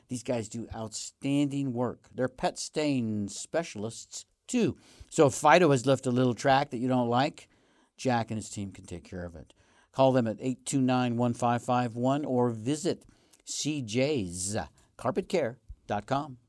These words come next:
and tell them Peter sent you. With me in the studio, I have Rita Mireles with me. She's from United Federal Credit Union. Also Taft Davis from Ferrari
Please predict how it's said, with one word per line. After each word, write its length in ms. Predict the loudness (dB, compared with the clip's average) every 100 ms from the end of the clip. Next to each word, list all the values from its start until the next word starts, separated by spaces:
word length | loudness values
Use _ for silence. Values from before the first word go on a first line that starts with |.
| -8
and 140 | -6
tell 140 | -2 -4
them 100 | -4
Peter 200 | -6 -8
sent 280 | -6 -8 -8
you. 120 | -14 -16 _ -20 _
With 180 | 0 2
me 80 | 2
in 80 | 0
the 60 |
studio, 440 | -2 -2 0 0 -2 -8 -6
I 120 | 2 4
have 260 | 4 2
Rita 340 | 2 2 2 0
Mireles 880 | 0 2 2 0 -4 -6 -8 -12 -10
with 180 | -12 -4
me. 240 | -2 -2 -6 -18 -20
She's 280 | -8 -4 -4
from 160 | -4 -4
United 460 | -2 0 0 -2
Federal 300 | -4 -4 -6
Credit 280 | -8 -8 -6
Union. 360 | -6 -2 -2 -2 -6 -2
Also 320 | 2 2 -2
Taft 360 | -2 0 0 0
Davis 420 | -2 -2 -8 -14
from 260 | -12 -12
Ferrari 600 | -12 -10 -6 -4 -4 -6